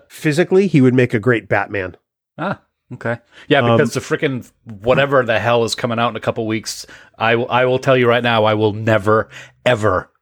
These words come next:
Speaker 2: see that movie. Ever.
Speaker 1: I'll, I'll watch it, but not till it hits, like, you know, H B O or something.
Speaker 2: Nope. I, you
Speaker 1: Or
Speaker 2: couldn't,
Speaker 1: Showtime.
Speaker 2: you couldn't pay me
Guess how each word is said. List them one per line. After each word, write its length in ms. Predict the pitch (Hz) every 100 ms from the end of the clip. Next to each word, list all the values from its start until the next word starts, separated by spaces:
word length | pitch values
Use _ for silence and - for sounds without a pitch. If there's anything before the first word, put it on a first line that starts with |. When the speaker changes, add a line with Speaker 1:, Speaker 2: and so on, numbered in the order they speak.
| _
Speaker 2:
see 220 | - 110
that 200 | 101 92
movie. 280 | 101 85 - _ _
Ever. 320 | 127 110 101 123
Speaker 1:
I'll, 220 | 113 - -
I'll 100 | 123
watch 260 | 120 117 -
it, 40 |
but 120 | 113
not 200 | 110 110
till 160 | - 107
it 40 |
hits, 200 | 110 104
like, 340 | 110 104 - -
you 60 |
know, 120 | 104 104
H 220 | 110 -
B 120 | 110
O 80 | 107
or 100 | 101
something. 220 | 101 95 101
Speaker 2:
Nope. 100 | 101 -
I, 140 | 101
you 160 | 110 117
Speaker 1:
Or 40 |
Speaker 2:
couldn't, 260 | 107 123 -
Speaker 1:
Showtime. 60 | 131
Speaker 2:
you 60 | 147
couldn't 260 | 156 135
pay 280 | - - 139
me 320 | 113 80 -